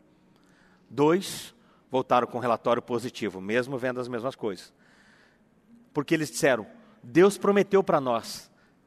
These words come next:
que levaria nós, a nossa família,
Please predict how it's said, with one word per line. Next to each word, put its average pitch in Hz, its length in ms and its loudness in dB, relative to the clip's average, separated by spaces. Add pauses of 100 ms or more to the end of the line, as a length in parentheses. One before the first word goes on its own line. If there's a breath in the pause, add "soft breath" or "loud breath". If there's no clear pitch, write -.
(140)
que 139 100 -4
levaria 151 580 4 (2000)
nós, 143 340 2
a 135 40 -2
nossa 143 220 -2
família, 127 480 -4